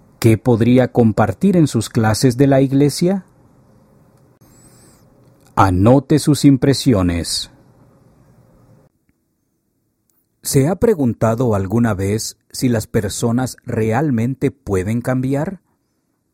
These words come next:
Puede que a usted le preocupe si podrá superar el efecto de las malas decisiones que ha tomado o si podrá superar malos hábitos que ha desarrollado. O quizás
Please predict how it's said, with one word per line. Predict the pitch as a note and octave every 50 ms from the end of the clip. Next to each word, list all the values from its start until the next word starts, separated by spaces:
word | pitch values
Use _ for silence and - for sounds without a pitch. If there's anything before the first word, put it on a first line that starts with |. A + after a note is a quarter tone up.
| _ _ _ _ _ _ _ _ _ _ _ _ -
Puede | E3 G3+ A3+ A#3+ A#3
que | - G3 E3+
a | C#3+ B2
usted | G#2+ G#2 - - - - F#3+ F3 B2+ G2+ F#2 A#2+ - -
le | A#2 A2+ A#2+ A#2
preocupe | - A#2 A2+ - - - C3+ C3+ - - E3 D3
si | - - C#3 B2+
podrá | - - G#2+ G2 G#2 A2+ B2
superar | A#2 - - C#3 - - A#2 G#2+ G#2+ A2+ B2
el | A#2+ A2+
efecto | G#2 F#2+ - - C#3 C#3 - _ - D3
de | B2+ B2 A2
las | G#2 G2 - -
malas | G2 G2+ A#2+ D#3 F3 F3 E3+ D#3 D3
decisiones | C#3 D3 B2+ - C3+ A#2 - - C3 B2+ C3+ C#3+ C#3 - -
que | - G#2 G2+ A2
ha | B2+
tomado | - - D3+ D3 C#3 A2+ F#2 F2+ F2 G2 A2 A#2+ - _ _ _ _ _ _ -
o | C#3+ C#3+
si | - - E3
podrá | C#3 - - C#3 B2 C#3 D#3+ F#3+
superar | G3 - - G#3 - - C#3+ B2 B2 B2+ C#3 D3 - -
malos | A2+ G#2 G#2 A2 C3 E3+ F#3+ G3+ G3+ G3 F#3 - - -
hábitos | - B2+ B2+ A2+ B2+ B2 - - C3+ B2+ -
que | _ - G#2+ G2 G2
ha | G2+ A2+ C3 - -
desarrollado. | - G#2 G#2+ G#2+ - - A2+ A2 A#2+ C3 B2+ B2+ E3 F#3 F#3 - - - - _ _ _ _ _ _ _ _ _ _ _ _ _ _
O | - G#2+ -
quizás | - G2+ - - E3 F3+ D#3 A2+ C3 - -